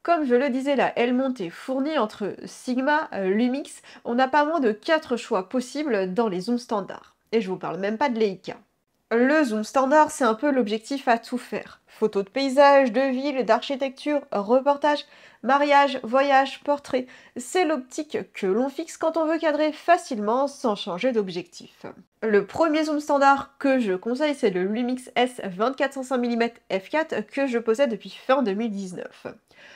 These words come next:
Le S vingt-quatre cent cinq millimètres f quatre, c'est le choix de la polyvalence. Ce zoom, il débute à vingt-quatre millimètres, ce qui permet d'obtenir des plans larges.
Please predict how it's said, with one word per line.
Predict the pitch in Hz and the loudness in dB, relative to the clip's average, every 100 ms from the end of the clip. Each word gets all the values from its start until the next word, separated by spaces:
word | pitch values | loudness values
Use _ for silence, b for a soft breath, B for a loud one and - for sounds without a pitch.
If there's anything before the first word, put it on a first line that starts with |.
| B | B
Le | 254 269 - | 0 0 2
S | 311 - - | 0 0 -8
vingt-quatre | 196 254 247 220 214 | -2 0 0 -2 -4
cent | |
cinq | 208 214 | -4 -4
millimètres | 185 175 170 - | -6 -6 -6 -2
f | 285 | -2
quatre, | 339 311 | 0 -2
c'est | - 226 | 2 2
le | |
choix | 220 285 262 | 2 2 2
de | 190 | 2
la | 208 226 _ | 2 0 _
polyvalence. | - 202 220 226 196 170 - _ - | -6 -4 -2 -2 -2 -2 -6 _ -20
Ce | - - - 302 | -18 -10 -2 0
zoom, | 285 302 330 285 - | 0 0 0 0 -2
il | 240 | -2
débute | 214 254 262 254 | 0 -2 -2 -4
à | 180 185 | -4 -4
vingt-quatre | 175 175 175 180 226 240 | -4 -6 -6 -4 -6 -4
millimètres, | 247 277 302 339 339 B B B 240 | -6 -4 -4 -4 -6 B B B -6
ce | 240 - 330 | -6 -6 -6
qui | 330 | -4
permet | 254 220 262 | 0 2 2
d'obtenir | 226 - 214 254 | 0 -2 0 2
des | 220 | 2
plans | 214 208 180 | 0 -2 -4
larges. | 104 76 196 - | -6 -12 -14 -16